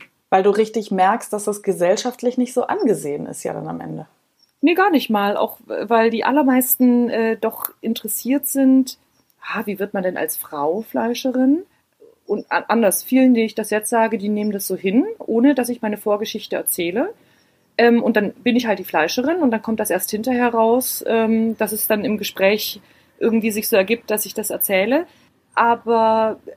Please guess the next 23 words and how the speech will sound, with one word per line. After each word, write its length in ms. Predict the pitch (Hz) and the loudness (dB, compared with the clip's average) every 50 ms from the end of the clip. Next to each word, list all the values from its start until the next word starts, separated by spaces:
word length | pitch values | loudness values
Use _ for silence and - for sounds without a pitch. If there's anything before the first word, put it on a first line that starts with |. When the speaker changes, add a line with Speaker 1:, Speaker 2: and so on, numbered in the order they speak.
| _ _ _ _ _ _ _ _ _ _ _ _ _ _ _ _ _ | _ _ _ _ _ _ _ _ _ _ _ _ _ _ _ _ _
Speaker 2:
ich 200 | - - - - | -14 -12 -4 0
war 160 | 226 220 220 | 0 2 2
jetzt 220 | 220 226 226 - | 2 0 -2 -2
bei 100 | - 233 | 0 2
einer 480 | 214 214 214 214 208 202 202 202 190 - - _ _ _ _ _ | 2 2 0 0 -2 -2 -2 -4 -4 -6 -10 _ _ _ _ _
Ärztin 540 | - - 165 180 196 190 - - 285 294 277 | -4 -2 0 0 0 -2 -4 -4 -4 -4 -4
zu 160 | - 320 294 | -4 -2 0
Hause 300 | 285 285 262 294 294 277 | 0 2 2 0 0 -2
zum 240 | - - 311 294 269 | -2 0 2 2 2
Beispiel, 520 | 262 247 277 277 - - - 294 302 269 | 2 2 0 -2 -4 -4 -2 -2 0 0
also 280 | 214 214 208 214 208 196 - _ _ _ _ | 0 -2 -2 -4 -6 -6 -8 _ _ _ _
da 100 | - 240 | 0 0
habe 100 | 254 285 | 2 0
ich 60 | 330 - | 0 0
das 140 | 359 - | -2 -2
dann 140 | - - 302 | 0 2 2
doch 140 | 294 - - | 0 0 0
auch 140 | - - - | -2 -4 -4
dazu 320 | - 196 180 - - 175 | -4 -6 -4 -4 -6 -6
gesagt, 500 | 151 160 151 151 147 143 147 160 - - | -8 -6 -2 0 0 0 0 -2 -4 -4
weil 100 | 196 202 | -4 -4
ich, 220 | 208 202 - - 233 | -4 -4 -4 -2 0
äh, 440 | 220 220 220 214 214 214 214 214 | 0 2 2 2 2 0 -2 -4